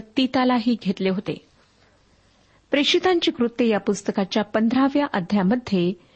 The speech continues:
या एका मोठ्या वादाविषयी मोठी सभा भरविली गेल्याची नोंद आहे.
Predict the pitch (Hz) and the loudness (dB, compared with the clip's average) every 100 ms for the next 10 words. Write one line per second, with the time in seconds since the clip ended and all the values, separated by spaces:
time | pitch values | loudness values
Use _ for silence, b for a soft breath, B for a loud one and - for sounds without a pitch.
0 | b - 240 262 262 277 214 208 - 196 | b -2 0 0 0 2 2 0 0 0
1 | 185 185 202 214 - 220 214 208 233 247 | 0 0 0 0 0 -2 0 0 0 0
2 | 285 269 220 196 196 175 196 220 208 190 | -2 0 -2 -2 0 0 0 0 0 0
3 | 190 196 - 202 185 180 185 190 | 0 0 0 2 2 2 0 -2